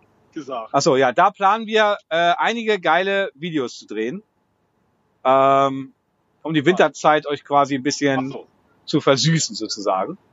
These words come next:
Speaker 1: Oh.
Speaker 2: Aber das macht jetzt im Sommer sowieso keinen Sinn, weil man darf eins nicht vergessen, es ist jetzt gerade die Sommerflaute, das merkt man an den Zuschauerklicks, ist ganz klar, die meisten Leute sind draußen und haben keine Zeit für YouTube,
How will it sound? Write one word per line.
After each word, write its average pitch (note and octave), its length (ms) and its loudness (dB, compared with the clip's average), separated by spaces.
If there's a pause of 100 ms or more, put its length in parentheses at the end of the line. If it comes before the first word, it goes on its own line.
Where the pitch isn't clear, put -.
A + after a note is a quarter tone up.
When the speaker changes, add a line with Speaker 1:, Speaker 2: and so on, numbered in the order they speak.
(720)
Speaker 1:
Oh. C#3+ 760 -14
Speaker 2:
Aber E3+ 160 4
das F3+ 160 0
macht G#3+ 180 2
jetzt G#3+ 160 -2
im F#3 100 -8
Sommer G#3 360 4
sowieso F3+ 420 -6
keinen F#3 320 -2
Sinn, G#3 400 0 (760)
weil E3+ 160 4
man F3 120 -2
darf F3 220 2
eins F#3+ 260 -2
nicht F#3+ 140 -12
vergessen, F3 600 -2
es C#3 180 -8
ist D#3 100 -10
jetzt E3 140 0
gerade D3 160 2
die B2 80 -8
Sommerflaute, G3+ 880 2 (320)
das C3 160 -8
merkt D#3+ 240 2
man E3+ 100 0
an D3 120 -2
den C3 100 -10
Zuschauerklicks, G3 960 -2 (100)
ist - 100 -18
ganz D3 220 -2
klar, F3 360 4 (300)
die C#3+ 60 -12
meisten D#3 240 2
Leute D#3 160 -2
sind C#3 160 -8
draußen E3 320 0
und D3 60 -2
haben C#3+ 100 -2
keine C#3 160 -2
Zeit C#3+ 200 -2
für C#3+ 60 -8
YouTube, G#3 460 -4